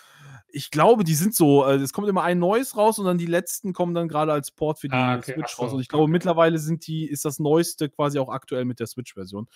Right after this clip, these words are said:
Speaker 1: Also, ich werd wahrscheinlich irgendwann mal, äh, da reinsteigen und anfangen, die, weil ich hab einen Teil gespielt, den ersten, den es für die P S drei gab. Und den fand ich gar nicht schlecht. Der hatte auf jeden Fall interessante Sachen, aber er spielte sich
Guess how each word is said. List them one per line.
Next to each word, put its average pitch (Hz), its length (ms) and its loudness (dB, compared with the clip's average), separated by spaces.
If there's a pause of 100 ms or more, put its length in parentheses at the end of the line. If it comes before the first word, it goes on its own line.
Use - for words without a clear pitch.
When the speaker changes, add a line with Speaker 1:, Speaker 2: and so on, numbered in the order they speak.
(140)
Speaker 1:
Also, 147 180 2
ich 165 100 0
werd 220 180 4
wahrscheinlich 196 360 2
irgendwann 202 260 4
mal, 160 520 6
äh, 147 40 0
da 147 100 4
reinsteigen 151 680 0
und 135 120 -6
anfangen, 135 420 -8
die, 120 280 -10 (220)
weil 139 120 2
ich 180 60 2
hab 208 120 0
einen 254 200 2
Teil 226 200 4
gespielt, 202 520 -6
den 165 100 -2
ersten, 165 340 -4
den 156 140 -2
es - 60 -12
für 156 100 -10
die 139 60 -8
P 131 120 -10
S 120 100 -10
drei 151 240 -4
gab. 135 280 -6 (300)
Und 160 200 4
den 196 160 6
fand 269 200 0
ich - 100 -10
gar 240 140 -6
nicht 262 160 -6
schlecht. 220 440 -8
Der 113 100 -6
hatte 156 380 -6
auf 143 140 -10
jeden 160 80 -12
Fall 135 140 -6
interessante 151 680 -6
Sachen, 156 320 -6
aber 135 280 -2
er 131 60 0
spielte 160 340 -12
sich 135 300 -10